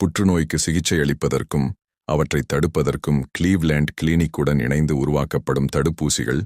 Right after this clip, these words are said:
அத்துடன் நுரையீரல், பெருங்குடல் மற்றும் புரோஸ்டேட்டில் அதிக நிகழ்வுள்ள வீரியம் மிக்க கட்டிகள் உட்பட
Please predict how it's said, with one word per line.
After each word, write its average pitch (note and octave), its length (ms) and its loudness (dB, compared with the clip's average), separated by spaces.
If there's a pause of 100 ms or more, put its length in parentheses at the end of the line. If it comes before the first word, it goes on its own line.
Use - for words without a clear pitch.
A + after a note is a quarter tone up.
(320)
அத்துடன் D#2 460 0
நுரையீரல், C#2+ 680 0 (280)
பெருங்குடல் E2 540 2 (360)
மற்றும் D#2 400 2
புரோஸ்டேட்டில் D#2 680 0
அதிக E2 340 0
நிகழ்வுள்ள D2+ 540 2
வீரியம் D2 460 0
மிக்க - 280 -2
கட்டிகள் C#2+ 460 -2
உட்பட C2+ 280 -4